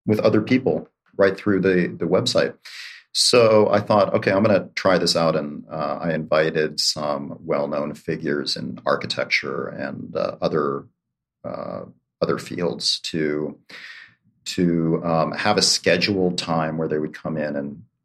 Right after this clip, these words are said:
I guess it was kind of an early version of, uh, you know, A M A, Ask Me Anything.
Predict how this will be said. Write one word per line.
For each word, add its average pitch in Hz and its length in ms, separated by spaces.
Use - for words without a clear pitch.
I 101 60
guess 123 220
it - 60
was 107 140
kind 101 200
of 95 60
an 87 100
early 85 340
version 78 360
of, 73 240
uh, 69 420
you - 100
know, 71 140
A 71 180
M 69 120
A, 67 240
Ask 71 320
Me 71 80
Anything. 71 520